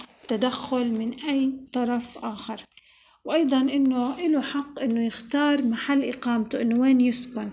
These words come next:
في داخل الدولة. إذاً ما المقصود بحرية التنقل والإقامة؟ إنه حق الفرد في الانتقال من منطقة إلى أخرى في الدولة أو الخروج منها أو العودة إليها من دون قيد يحد من هذه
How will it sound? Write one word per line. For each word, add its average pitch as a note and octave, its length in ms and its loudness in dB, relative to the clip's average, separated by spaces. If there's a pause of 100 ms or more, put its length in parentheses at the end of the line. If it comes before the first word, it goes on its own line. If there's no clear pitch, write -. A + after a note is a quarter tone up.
(140)
في A#3 180 -2
داخل A3+ 600 0 (420)
الدولة. G#3 480 -2
إذاً A#3 180 0
ما A#3+ 160 4
المقصود D#4 520 2
بحرية A#3+ 500 0
التنقل A#3+ 580 -2
والإقامة؟ A#3 640 -2 (480)
إنه A3 140 0
حق C#4+ 320 -4
الفرد C4 420 0
في - 120 -2
الانتقال B3 680 -2
من G#3 160 -2
منطقة B3+ 500 -2
إلى B3 100 -4
أخرى A#3 360 -6
في - 120 -2
الدولة C4 460 0
أو B3+ 200 0
الخروج A#3 540 0
منها A#3 460 2 (680)
أو F4 500 0 (260)
العودة B3 540 2
إليها A3+ 520 0
من G#3 260 -2
دون B3+ 360 2
قيد B3+ 420 0
يحد A#3 420 0
من A3+ 200 2
هذه A#3+ 680 0